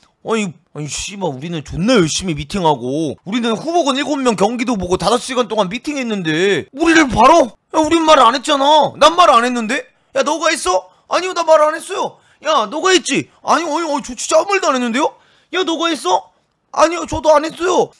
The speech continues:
야, 그럼 누가 했어? 우리 중에 하나가 안 되잖아. 코미디야? 아, 그럼 난가? <laughs>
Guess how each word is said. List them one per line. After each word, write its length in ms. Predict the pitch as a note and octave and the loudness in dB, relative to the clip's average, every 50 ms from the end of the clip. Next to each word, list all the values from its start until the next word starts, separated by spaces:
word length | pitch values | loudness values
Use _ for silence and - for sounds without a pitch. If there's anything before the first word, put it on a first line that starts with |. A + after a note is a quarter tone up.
| _ _ | _ _
야, 80 | - B3 | 2 2
그럼 160 | - F4 E4+ | 2 0 -4
누가 240 | C#4+ E4 C#4+ D#4+ F4+ | -8 -6 0 2 2
했어? 400 | F4+ C4+ - E4 E4 F4 F4+ F#4 E4 | 2 2 2 2 2 4 4 4 2
우리 120 | E4 D#4+ | 2 0
중에 160 | C#4+ D#4 D#4+ | -2 0 2
하나가 340 | E4 D4 D#4+ E4+ E4+ D4 D#4 | 2 4 4 4 6 6 6
안 100 | D#4+ D#4+ | 6 6
되잖아. 680 | E4 D4+ D#4 D4+ D4 C#4+ C#4+ D#4 E4+ E4+ D#4 G#3+ D#3 - - | 4 2 2 4 4 6 6 6 6 6 4 2 0 -6 -8
코미디야? 580 | - - D4+ E4+ F4+ D#4+ B3+ B3+ C4+ D#4 - - _ _ - | -8 -6 -6 -6 -6 -2 2 2 2 2 0 -4 _ _ -14
아, 60 | - | -12
그럼 200 | - - D#3 C3+ | -10 -8 -8 -4
난가? 680 | B2+ B2+ D3 F#3 G#3+ A3+ G#3 G3+ F3 D3+ D3 F3 F#4+ A#4+ | -2 0 0 0 0 2 4 4 6 8 8 8 8 6
<laughs> 120 | - - | 6 2